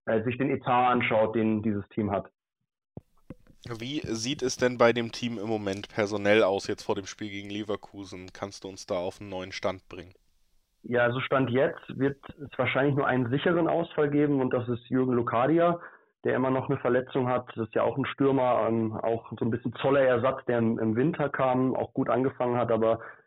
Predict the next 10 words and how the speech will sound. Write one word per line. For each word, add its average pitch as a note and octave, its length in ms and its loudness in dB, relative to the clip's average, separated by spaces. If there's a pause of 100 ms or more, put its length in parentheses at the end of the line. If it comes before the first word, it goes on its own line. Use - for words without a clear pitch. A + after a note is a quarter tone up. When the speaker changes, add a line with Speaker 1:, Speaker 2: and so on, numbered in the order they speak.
(100)
Speaker 1:
jetzt - 180 -10
leider A2+ 240 2
ein A2+ 120 2
bisschen A#2 240 -2
mit A2+ 100 0
Verletzungen A#2+ 540 0
zu A#2+ 100 -6
kämpfen C#3 400 0
hat. C3+ 220 0 (920)
Simon C#3+ 240 2